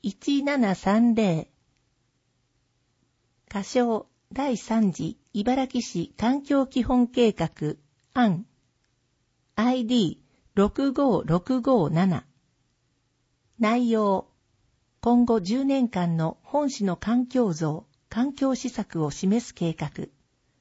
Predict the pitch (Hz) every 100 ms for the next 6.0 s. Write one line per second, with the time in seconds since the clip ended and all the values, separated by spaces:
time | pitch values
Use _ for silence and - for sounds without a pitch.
0 | _ _ _ - 277 262 233 180 165 -
1 | _ _ 208 - 269 254 254 247 285 254
2 | 220 175 190 214 208 - - 165 151 -
3 | _ _ - 220 214 - 254 285 277 -
4 | 269 240 180 160 - 180 202 - 180 165
5 | - _ _ _ _ 202 196 262 208